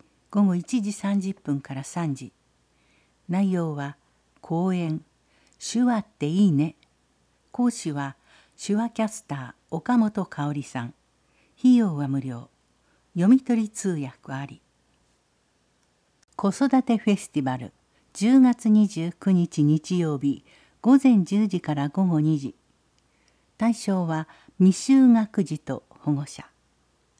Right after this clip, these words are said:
主催、民生委員児童委員協議会。野崎参り公園。電話、八七八三三零三。シニア向け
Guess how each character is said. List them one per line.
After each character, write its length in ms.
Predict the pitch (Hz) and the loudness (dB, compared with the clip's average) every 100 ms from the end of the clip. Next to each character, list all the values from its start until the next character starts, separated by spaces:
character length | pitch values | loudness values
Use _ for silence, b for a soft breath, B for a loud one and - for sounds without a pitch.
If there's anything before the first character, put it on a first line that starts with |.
| _ | _
主 240 | - - | -10 -6
催、 400 | 175 190 185 170 - _ _ - | -4 -2 -4 -6 -14 _ _ 0
民 280 | 190 247 262 | 6 6 6
生 320 | - 233 220 | 2 0 2
委 40 | |
員 400 | 208 202 160 147 | 2 2 2 -2
児 200 | 120 165 | -4 -6
童 300 | 156 226 220 | -2 0 2
委 40 | 208 | 2
員 400 | 190 143 135 - | 2 0 -4 -8
協 240 | - 185 196 | -2 2 2
議 160 | 180 | 2
会。 340 | - 135 127 _ _ _ _ _ _ _ _ _ _ _ _ _ _ _ _ _ - | -2 -10 -12 _ _ _ _ _ _ _ _ _ _ _ _ _ _ _ _ _ -2
野 120 | 185 | 0
崎 380 | 202 285 285 254 | 2 2 2 6
参 300 | 247 240 220 | 6 6 0
り 160 | 208 196 | -2 -6
公 320 | - 196 147 | -4 -4 -4
園。 240 | 123 135 _ _ _ _ _ _ _ _ _ - | -6 -10 _ _ _ _ _ _ _ _ _ -4
電 240 | 170 185 | -2 0
話、 240 | 151 151 - _ | -2 -4 -8 _
八 340 | _ 208 - 254 | _ -6 0 4
七 240 | 262 208 | 6 4
八 440 | 170 156 - 170 - _ _ | -2 -8 -8 -10 -10 _ _
三 340 | - - 254 | -10 0 2
三 400 | 277 - 247 196 | 2 0 0 0
零 200 | 139 143 | -2 -4
三。 300 | 156 - 131 - _ _ _ _ _ _ _ _ _ _ _ _ | -8 -10 -10 -12 _ _ _ _ _ _ _ _ _ _ _ _
シ 260 | - 208 | -4 2
ニ 240 | 220 269 262 | 6 8 6
ア 80 | 233 | 6
向 140 | 220 | 2
け 260 | - 180 | -2 -10